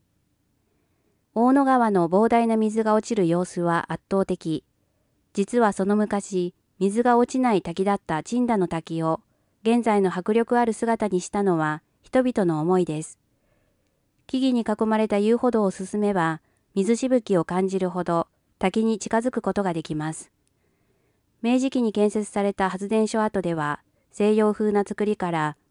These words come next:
物語に入り込んだような雰囲気ある写真撮影も楽しめます。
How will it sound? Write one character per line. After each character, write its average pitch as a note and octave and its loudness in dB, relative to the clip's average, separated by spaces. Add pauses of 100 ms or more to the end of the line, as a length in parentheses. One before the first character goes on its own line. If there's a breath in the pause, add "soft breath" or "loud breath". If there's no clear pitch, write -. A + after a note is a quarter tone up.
(100)
物 A3 2
語 B3+ 2
に A3+ 2
入 A3 -2
り A#3+ -2
込 B3+ -2
ん A#3+ 0
だ A3 0
よ G3+ 2
う F#3+ 2
な D#3+ -2 (200)
雰 A#3 2
囲 - -4
気 G3+ 0
あ F#3 0
る F3 -2
写 D#3+ -8
真 G#3+ -2
撮 A#3+ -4
影 G#3 2
も E3 0
楽 D#3 -2
し F3+ -4
め E3 0
ま D#3+ -4
す。 - -18